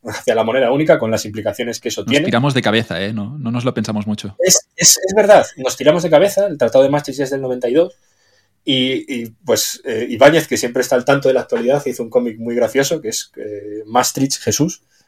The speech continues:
Speaker 1: como si fuera un estornudo. <laughs> Y lo que luego te dicen Jesús es, es, es un cómic también muy bueno. Luego tiene otro que se llama El atasco de influencias, sobre la práctica política patria <laughs> de influir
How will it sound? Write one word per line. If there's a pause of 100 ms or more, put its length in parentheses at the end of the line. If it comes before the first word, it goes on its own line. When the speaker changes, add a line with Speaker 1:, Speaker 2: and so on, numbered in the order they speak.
(140)
Speaker 1:
como
si
fuera
un
estornudo.
<laughs> (1700)
Y
lo
que
luego
te
dicen
Jesús
es,
es,
es
un
cómic
también
muy
bueno.
Luego
tiene
otro
que
se
llama
El
atasco
de
influencias, (440)
sobre
la
práctica
política
patria
<laughs>
de
influir